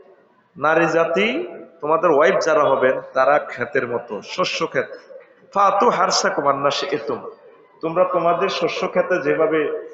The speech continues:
সতর্কতা সহিত যাও, ফসল উৎপাদন করো, নারীদেরকে এভাবে সতর্কতা সহিত যত্ন, আদর, সোহাগ, স্নেহ, প্রেম, প্রীতি, ভালোবাসা দিয়ে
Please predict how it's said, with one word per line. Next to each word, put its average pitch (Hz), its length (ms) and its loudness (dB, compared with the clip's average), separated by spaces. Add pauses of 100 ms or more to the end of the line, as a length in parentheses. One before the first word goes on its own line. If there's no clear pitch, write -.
(140)
সতর্কতা 156 680 -2
সহিত - 560 -2 (880)
যাও, 135 460 4
ফসল 180 280 -2
উৎপাদন - 440 -2
করো, 117 360 -8 (540)
নারীদেরকে 156 600 0
এভাবে 143 300 -4
সতর্কতা 139 600 -6
সহিত 135 480 -6
যত্ন, 131 380 -4
আদর, 123 320 0
সোহাগ, 131 440 -4 (340)
স্নেহ, 131 380 -10 (120)
প্রেম, 127 260 -4 (100)
প্রীতি, 127 240 -8
ভালোবাসা 120 600 -6
দিয়ে 151 420 -6